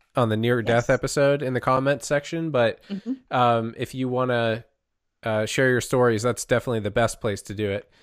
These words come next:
Speaker 1: so everybody can see it in the share group. Um,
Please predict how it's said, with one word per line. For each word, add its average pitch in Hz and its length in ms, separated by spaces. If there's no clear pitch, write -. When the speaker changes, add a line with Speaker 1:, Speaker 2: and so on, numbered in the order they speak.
Speaker 1:
so 120 160
everybody 110 420
can 98 160
see 110 220
it 98 180
in 107 80
the 101 100
share 117 280
group. 104 340
Um, 107 480